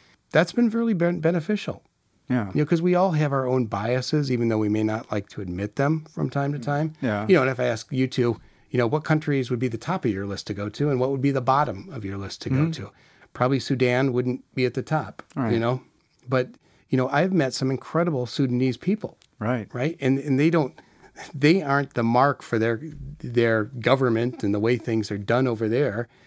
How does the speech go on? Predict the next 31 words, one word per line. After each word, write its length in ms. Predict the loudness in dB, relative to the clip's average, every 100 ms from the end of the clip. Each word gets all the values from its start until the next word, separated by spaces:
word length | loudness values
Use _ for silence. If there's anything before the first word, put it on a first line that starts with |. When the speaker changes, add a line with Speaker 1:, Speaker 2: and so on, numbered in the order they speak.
| -20 -12
Speaker 2:
Yeah. 80 | -4
Speaker 1:
you 60 |
know? 260 | -2 -2 -4 _ _ _ -2
Speaker 2:
And 80 | 2
Speaker 1:
They 60 |
Speaker 2:
as 140 | 4 4
you 60 |
Speaker 1:
are 20 |
Speaker 2:
said, 220 | 4 4 4
you 40 |
Speaker 1:
really 120 | 2 2
Speaker 2:
know, 60 | 2
our 120 | 2
neighbors 400 | 2 4 2 2
here 220 | 0 0
are 120 | 0
not 220 | 2 4 4
Speaker 1:
Mm-hmm. 200 | 4 0 _ _ -6
Speaker 2:
responsible 580 | -2 0 0 -2 -6 -4
for 200 | -4 -4
what's 200 | -4 -2
happening 220 | -2 -2 2
there. 100 | 2 2
Speaker 1:
Exactly. 320 | 0 -8 -12 _ _ -4
Mm-hmm. 280 | 0 2 0 -2 _ _
Speaker 2:
Which 340 | -6 -2 0
is 60 | 2
fascinating 580 | 4 6 4 0 -2 -4
to 140 | -4
me. 260 | -4 -4 -6
And 280 | 0 0 0